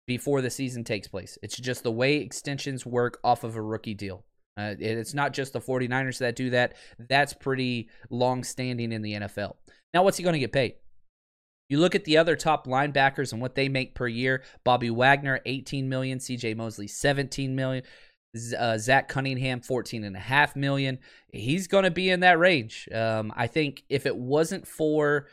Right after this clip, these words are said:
the stupid, you know, covid and all that stuff, I think he'd be getting almost nineteen, twenty million dollars a year, which is a lot for an inside backer. But because of the covid, I think his number's gonna get pushed down to right at that eighteen million. It'd be completely backloaded because if he,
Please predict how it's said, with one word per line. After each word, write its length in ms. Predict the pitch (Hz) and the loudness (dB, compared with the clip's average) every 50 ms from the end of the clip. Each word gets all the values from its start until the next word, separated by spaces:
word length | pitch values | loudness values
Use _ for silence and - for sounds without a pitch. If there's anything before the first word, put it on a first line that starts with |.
| _ _ _ | _ _ _
the 80 | - 107 | -10 -8
stupid, 680 | - - - 156 151 147 143 131 123 120 117 113 110 | -8 -6 -4 -4 -4 -2 0 2 2 2 2 0 -2
you 80 | 120 117 | -4 -4
know, 280 | 113 107 104 104 101 - - 104 107 - _ _ _ _ _ _ _ _ _ _ _ _ - | -2 -4 -4 -6 -10 -12 -16 -18 -20 -20 _ _ _ _ _ _ _ _ _ _ _ _ 6
covid 360 | 156 151 151 147 151 147 143 | 6 6 6 4 2 2 2
and 120 | 135 127 | 2 2
all 140 | 127 127 120 | 2 2 4
that 240 | 123 143 196 196 - | 6 6 4 4 2
stuff, 360 | - - - 113 110 107 - - - - - | -2 -2 0 0 0 -2 -4 -10 -16 -12 0
I 100 | - - | 2 2
think 200 | 160 - 180 147 | 4 4 2 0
he'd 160 | - 151 147 139 | 0 -4 -4 -4
be 60 | 135 | -2
getting 260 | 135 139 127 - 127 | 0 0 0 0 -2
almost 280 | 123 123 117 110 - - | -2 -2 -2 -4 -4 -2
nineteen, 380 | 131 127 127 110 - 127 117 | -2 -2 -2 -4 -6 -8 -8
twenty 260 | 107 - 135 131 120 | -8 -6 -6 -4 -4
million 240 | 113 113 113 110 104 | -4 -4 -4 -4 -2
dollars 300 | 101 107 104 101 95 - | -2 -2 -2 -4 -6 -8
a 40 | 101 | -8
year, 180 | 101 98 92 92 | -8 -8 -8 -8
which 200 | 95 104 - - | -10 -8 -8 -6
is 80 | 107 | -6
a 80 | 101 101 | -4 -6
lot 460 | 101 98 101 110 120 127 135 123 - | -6 -4 -2 2 2 2 2 0 -2
for 100 | 139 127 | -6 -6
an 60 | 123 | -6
inside 380 | 120 120 113 - 120 113 107 104 | -6 -6 -2 0 0 0 2 2
backer. 380 | 113 110 107 - - - - - _ _ _ _ _ _ _ _ _ _ _ _ | 0 0 0 -2 -6 -12 -18 -20 _ _ _ _ _ _ _ _ _ _ _ _
But 120 | 131 127 | -2 -2
because 360 | - 120 - - 160 170 170 | -2 -4 0 4 4 4 4
of 60 | 175 165 | 2 -2
the 80 | 151 | -4
covid, 340 | 143 - 160 151 147 147 131 | 0 2 2 4 4 4 2
I 100 | 127 131 | 2 0
think 200 | - - 143 127 | 0 -2 -6 -6
his 160 | 135 127 - | -6 -6 -4
number's 240 | 135 131 127 123 - | -4 -4 -4 -4 -6
gonna 160 | - 135 117 | -6 -6 -6
get 140 | 110 107 - | -6 -6 -4
pushed 240 | - 127 113 - - | -4 -4 -4 -2 -4
down 180 | 127 120 120 | -4 -4 -4
to 120 | 113 - 101 | -4 -6 -6
right 240 | 98 107 110 117 117 | -2 0 0 0 0
at 120 | 117 - | 0 -2
that 140 | 123 104 - | -2 -4 -2
eighteen 460 | - 110 117 - - - 123 113 107 | -4 -6 -6 -6 -6 -8 -6 -4 -4
million. 380 | 104 107 107 113 117 120 120 123 - _ _ _ _ | -4 -4 -4 -4 -4 -4 -6 -8 -12 _ _ _ _
It'd 160 | 113 117 127 | -2 -2 0
be 120 | 120 127 117 | -2 -2 -4
completely 540 | - - 107 - - - 143 135 - 135 120 | -4 -6 -8 -6 -2 -2 -2 0 0 -2 0
backloaded 640 | - 123 120 117 113 - 127 143 143 123 107 98 | 2 2 2 2 2 2 2 2 2 2 0 -2
because 280 | - 110 - 123 113 113 | -6 -10 -8 -8 -8 -8
if 120 | 117 98 | -8 -8
he, 240 | - 147 156 147 | -8 -10 -10 -10